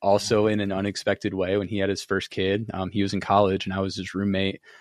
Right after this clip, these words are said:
and watching him become a dad was a really cool experience from the friend's perspective.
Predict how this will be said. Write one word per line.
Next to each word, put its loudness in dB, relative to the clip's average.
and -2
watching 4
him 0
become 0
a 0
dad -2
was 0
a 2
really 6
cool 2
experience -2
from 2
the 0
friend's -4
perspective. -12